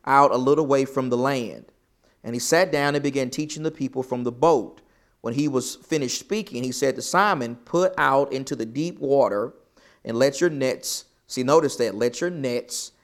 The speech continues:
let down your nets for a catch." Simon answered and said, "Master, we worked hard all <laughs> night and caught nothing, but I will do as you say and let down the nets."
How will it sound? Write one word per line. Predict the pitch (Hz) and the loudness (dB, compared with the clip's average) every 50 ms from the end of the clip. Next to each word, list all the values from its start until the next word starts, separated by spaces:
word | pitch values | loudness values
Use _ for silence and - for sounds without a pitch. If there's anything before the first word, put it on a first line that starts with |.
| _ _ _ _ _ _ | _ _ _ _ _ _
let | - 139 147 151 | 2 2 2 4
down | 143 143 147 151 | 2 2 2 2
your | 170 160 | 2 2
nets | 143 135 131 131 - - | 2 2 0 0 -2 -2
for | - 139 127 123 | 0 0 0 0
a | |
catch." | 123 - - 240 220 139 - - - - - - _ _ _ _ _ _ _ _ _ _ | 0 -2 -4 -4 -4 -4 -6 -8 -12 -12 -12 -14 _ _ _ _ _ _ _ _ _ _
Simon | _ - - 139 143 143 143 139 | _ 0 2 2 4 4 2 2
answered | 143 156 160 156 - 143 | 0 0 -2 -2 -4 -4
and | 131 127 | -4 -4
said, | - - 180 180 165 135 | -4 0 2 2 2 2
"Master, | 139 160 190 208 190 - - 135 | 0 0 -2 -2 -4 -4 -4 -2
we | 117 120 | -2 -2
worked | 127 127 139 147 139 131 | 0 2 2 2 2 0
hard | - - 160 180 214 202 156 | -2 0 2 4 4 4 4
all | 135 139 139 139 131 | 4 4 2 2 2
<laughs> | 127 - - | 0 0 4
night | 180 196 185 123 | 4 4 4 2
and | 127 - | -2 -2
caught | - - 160 143 127 | 2 4 4 4 4
nothing, | 127 131 165 202 220 202 - 127 120 120 120 - - - - _ _ _ - | 0 0 2 2 2 0 -4 -8 -8 -8 -10 -14 -18 -20 -20 _ _ _ -4
but | 117 117 | 0 2
I | 120 139 | 4 4
will | 185 233 233 | 4 4 2
do | 214 233 233 | 0 -2 -4
as | 226 190 165 | -4 -4 -4
you | 185 180 | -6 -6
say | - - 165 160 160 160 | -2 0 2 2 2 2
and | 160 147 | 2 0
let | 147 143 143 | 0 0 0
down | 131 135 139 147 165 | -2 -2 -2 -2 -2
the | 170 | -2
nets." | 151 127 120 107 - - - - - - | -2 -2 -2 -2 -4 -8 -10 -12 -14 -16